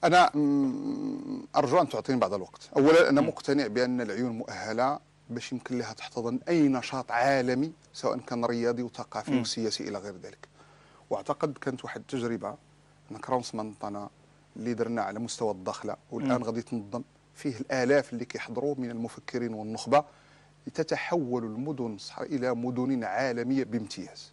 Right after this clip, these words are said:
Speaker 2: مم.
Speaker 1: جلالة الملك تحدث عن النقل الجوي للداخلة، ليس
Speaker 2: مم.
Speaker 1: معزولا عن هذه الفكرة. المقصود بالنقل الجوي من الداخلة إلى إفريقيا ومن الداخلة إلى العوالم الأخرى إلى
Speaker 2: مم.
Speaker 1: أوروبا،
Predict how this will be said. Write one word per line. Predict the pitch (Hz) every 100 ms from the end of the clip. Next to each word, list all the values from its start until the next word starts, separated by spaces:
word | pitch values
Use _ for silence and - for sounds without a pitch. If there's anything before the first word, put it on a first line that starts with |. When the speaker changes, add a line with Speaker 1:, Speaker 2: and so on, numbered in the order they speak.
| 135
Speaker 2:
مم. | 123 - - - - - 123
Speaker 1:
جلالة | 151 165 165
الملك | 185 -
تحدث | 139 - 147 151
عن | 123 131
النقل | 135 151 120
الجوي | 113 135 131
للداخلة، | 107 101 120 - 90 - _ -
ليس | 127 131
Speaker 2:
مم. |
Speaker 1:
معزولا | 123 123 117 123 139 165 - - _ - -
عن | 107
هذه | 107 151 131 123
الفكرة. | - - - - _ _
المقصود | 117 127 - - 131 110
بالنقل | 117 139 127
الجوي | 110 110 123 117 113
من | 113 110
الداخلة | 101 104 139 - 104 - _ _ _ - -
إلى | 131 120
إفريقيا | 127 123 123 - 104 - _ _ -
ومن | 117
الداخلة | 123 101 131 -
إلى | 117 131
العوالم | 104 104 123 120
الأخرى | 120 - 113
إلى | -
Speaker 2:
مم. | 113 -
Speaker 1:
أوروبا، | - 135 190